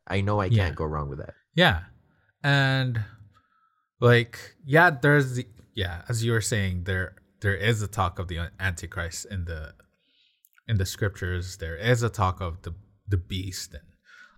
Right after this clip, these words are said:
Speaker 2: all the powerful, um, things that are gonna go against God in the end. But, you know, how does, I think our challenge is that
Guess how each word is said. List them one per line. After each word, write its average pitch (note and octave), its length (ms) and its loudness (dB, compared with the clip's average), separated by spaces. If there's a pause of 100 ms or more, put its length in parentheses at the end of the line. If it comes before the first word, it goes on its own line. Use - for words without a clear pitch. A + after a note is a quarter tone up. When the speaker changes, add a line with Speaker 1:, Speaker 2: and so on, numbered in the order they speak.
Speaker 2:
all F#2+ 300 0
the F2+ 240 -4 (340)
powerful, F2+ 840 -4 (720)
um, E2 420 -8 (1600)
things G2+ 400 0
that F2 340 -4
are G#2+ 100 -2
gonna G2 200 0
go G2 240 -2
against F2+ 420 -6
God F2+ 460 -4 (380)
in A2 140 4
the F#2+ 180 -2
end. F2 320 -8 (260)
But, F#2+ 480 2 (1700)
you B2 120 4
know, G#2 340 2
how A#2+ 300 4
does, A#2+ 340 -2 (120)
I A#2 80 -2
think B2 320 -4 (360)
our G#2 200 4
challenge A#2 440 0
is F#2+ 140 -4
that F2 220 -8